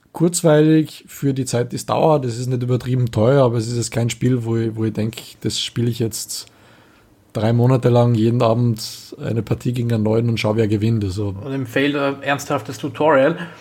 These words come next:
Speaker 2: Aber weil du, weil du grad sagst, es war Early Access und ist vor kurzem released worden. Ich muss gestehen, dafür finde ich, ähm, einige technische Dinge in diesem Spiel, ähm,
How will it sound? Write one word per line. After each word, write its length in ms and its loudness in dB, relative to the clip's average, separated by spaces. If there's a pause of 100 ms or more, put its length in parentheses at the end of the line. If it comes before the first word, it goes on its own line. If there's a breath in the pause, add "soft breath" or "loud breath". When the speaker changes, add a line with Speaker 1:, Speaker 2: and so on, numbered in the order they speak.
(160 loud breath)
Speaker 2:
Aber 260 2
weil 80 2
du, 140 -2
weil 100 2
du 220 0
grad 160 -4
sagst, 320 0
es 140 -6
war 180 2
Early 240 2
Access 340 -4
und 60 -6
ist 80 -10
vor 160 -12
kurzem 340 -8
released 480 -6
worden. 340 -6 (460 loud breath)
Ich 100 -8
muss 220 0
gestehen, 340 0
dafür 380 0
finde 260 -2
ich, 140 -2 (120)
ähm, 400 -4
einige 360 -4
technische 480 -4
Dinge 400 -4
in 120 -4
diesem 260 -8
Spiel, 600 -4
ähm, 760 2